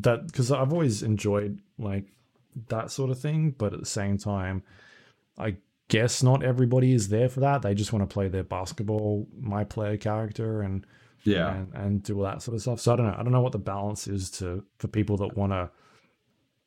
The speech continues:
Speaker 1: n-, not just play the basketball side, but do all, like, the, the drafting and having some sort of story in between. But for me, this, the story is too goofy at this stage. I,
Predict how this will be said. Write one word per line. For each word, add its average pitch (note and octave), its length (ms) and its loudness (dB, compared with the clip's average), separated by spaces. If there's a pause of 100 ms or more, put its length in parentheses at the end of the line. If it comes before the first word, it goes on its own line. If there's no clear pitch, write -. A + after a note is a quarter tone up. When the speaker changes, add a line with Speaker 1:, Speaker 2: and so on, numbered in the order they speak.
Speaker 1:
n-, C3 180 4
not C3 280 8
just C3+ 220 6
play B2+ 140 8
the G#2+ 100 2
basketball A2+ 460 2
side, G#2 240 0
but G2 160 -2
do A2+ 180 0
all, A2 200 4
like, G2 260 0
the, F#2 260 -4 (260)
the A2+ 100 2
drafting G2 720 2
and F2 200 -4 (260)
having G#2 320 2
some G2+ 200 0
sort G2 220 -6
of F#2 80 -6
story G2 340 -2
in F#2 100 -2
between. F#2+ 360 -4
But - 320 -6
for B2+ 80 6
me, C#3 140 10
this, A#2 180 4
the A2+ 100 0
story B2+ 400 4
is G2 160 0 (140)
too A#2+ 160 2
goofy F2+ 560 -6
at - 120 -8
this G2 140 -8
stage. E2 440 -10
I, F#2+ 60 -10